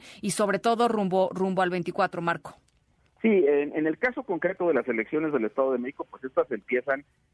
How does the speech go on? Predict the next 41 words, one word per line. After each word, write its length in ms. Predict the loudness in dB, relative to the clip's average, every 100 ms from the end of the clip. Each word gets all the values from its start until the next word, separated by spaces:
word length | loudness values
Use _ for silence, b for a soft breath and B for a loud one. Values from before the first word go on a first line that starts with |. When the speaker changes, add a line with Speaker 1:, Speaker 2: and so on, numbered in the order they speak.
| _
Speaker 2:
ya 280 | -2 0 0
en 80 |
la 100 | -4
primera 380 | -6 -10 -6 -4
semana 340 | -4 -6 -4 -4
del 160 | -2
mes 180 | -2 -2
de 80 | -2
enero. 260 | 0 0
Las 140 | 0 -2
de 120 | -4
Coahuila, 420 | -4 -4 -4 -8
concretamente 680 | -12 _ -10 -6 -8 -4 -2
el 80 | -2
primero 560 | -8 -4 -2 -2 -4 -10 _ _
de 220 | -4 -2
enero, 340 | 0 0 0 -2
es 60 |
decir, 260 | -2 -2 0
después 340 | -2 0 0
de 80 | 2
la 220 | 2 2 0
cena 300 | -4 -2 -2
de 80 |
Año 160 | -2 -2
Nuevo, 320 | -2 0 0
los 120 | -4 -12
consejeros 460 | _ _ -2 -2
irán 220 | -2 -2
a 60 | -4
instalar 380 | -10 -4 -2 0
el 160 | -2 -8 _
pleno 320 | -2 -2 -4
para 220 | -4 -4
que 140 | -6 -10
se 140 | -4
arranque 420 | -2 0 -2 -2
el 60 | -8
proceso 420 | -8 -8 -4 -2
de 80 | 0
Coahuila, 500 | 0 -2 -2 -2